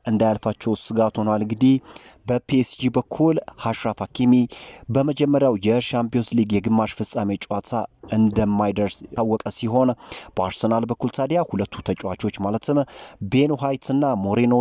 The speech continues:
ጨዋታው ያልፋቸዋል የሚል ስጋት አለ። አርቴታ ታዲያ የተጫዋቹ አለመኖር ቲሙ ላይ ኢምፓክት እንደሚኖረውም እንደዚሁ አሳውቋል። እንደሚታወቀው ሚካኤል ሞሬኖ በዚህ ሲዝን ጥሩ ጊዜን እያሳለፈ የሚገኝ ተጫዋች ሲሆን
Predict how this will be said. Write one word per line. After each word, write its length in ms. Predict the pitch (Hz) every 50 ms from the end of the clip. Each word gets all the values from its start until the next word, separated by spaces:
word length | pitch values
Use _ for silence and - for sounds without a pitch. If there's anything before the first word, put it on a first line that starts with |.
| 120 -
ጨዋታው 440 | - - 123 110 104 - - 107 101 95
ያልፋቸዋል 680 | 90 92 90 82 - - 107 104 - - - 117 113 107
የሚል 280 | 98 104 107 110 110 107
ስጋት 320 | - 113 117 113 110 -
አለ። 140 | 120 120 113 104 87 - - - - - -
አርቴታ 380 | - - - - - - 110
ታዲያ 280 | - - 127 139 180 202 202
የተጫዋቹ 580 | 139 101 95 - - - - - 98 95 - - - - - -
አለመኖር 520 | 107 98 98 107 110 110 110 123 123 123 120 - - - - - - -
ቲሙ 260 | - 143 147 143 135
ላይ 180 | 131 127 117 101 - _
ኢምፓክት 460 | - 127 120 - - 120 107 - - - - _ -
እንደሚኖረውም 800 | 120 113 107 113 113 107 107 104 101 101 101 95 95 98 98 92 - - -
እንደዚሁ 520 | 123 110 101 104 101 90 92 - 98 98 95 101 - -
አሳውቋል። 680 | 113 110 101 - - 107 110 117 120 - 151 156 160 170 170 -
እንደሚታወቀው 720 | - 104 95 101 101 107 - - 120 117 123 127 156 156 147 143 - - - - - - - 104 107
ሚካኤል 520 | 117 131 143 147 - 165 143 143 139 127 113
ሞሬኖ 120 | 113 117 120 123 123 127 123 113 -
በዚህ 320 | - 113 101 - 127 120
ሲዝን 300 | 113 123 117 143 139 131 -
ጥሩ 180 | - - 117 113 110
ጊዜን 340 | 104 104 98 104 104 98 -
እያሳለፈ 580 | - 110 101 107 101 - - 101 101 101 101 - 101 95
የሚገኝ 440 | 90 98 95 101 104 - 107 98 98
ተጫዋች 420 | - - 92 - - 101 95 90 -
ሲሆን 260 | - 123 127 127